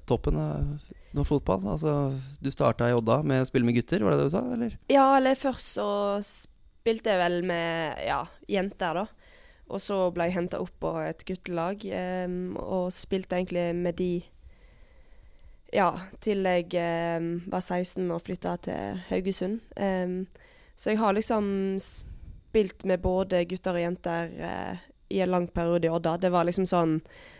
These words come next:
Speaker 2: eh, <laughs> det var, ja, jeg spilte liksom kamper også med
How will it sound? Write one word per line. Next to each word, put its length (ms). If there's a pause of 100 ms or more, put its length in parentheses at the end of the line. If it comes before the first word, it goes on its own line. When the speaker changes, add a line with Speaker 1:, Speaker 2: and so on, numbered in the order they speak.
(140)
Speaker 2:
eh, 380 (360)
<laughs> 380
det 140
var, 720 (160)
ja, 240
jeg 80
spilte 320
liksom 480
kamper 480
også 200
med 460